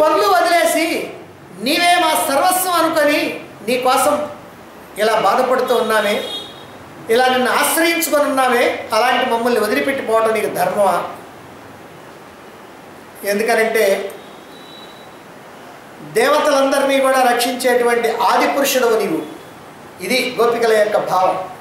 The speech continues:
శ్రీకృష్ణుడి పట్ల. దేవతలందరినీ కూడా రక్షించేటువంటి ఆది పురుషుడివి, సాక్షాత్తు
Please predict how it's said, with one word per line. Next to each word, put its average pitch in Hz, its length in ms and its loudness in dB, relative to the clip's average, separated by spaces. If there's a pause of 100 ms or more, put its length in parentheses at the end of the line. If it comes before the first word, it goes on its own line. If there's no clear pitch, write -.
శ్రీకృష్ణుడి 196 520 -6
పట్ల. - 200 -4 (840)
దేవతలందరినీ 339 800 2 (100)
కూడా 311 200 2 (500)
రక్షించేటువంటి 320 840 2 (160)
ఆది 294 240 0
పురుషుడివి, 320 420 0 (1300)
సాక్షాత్తు 320 640 2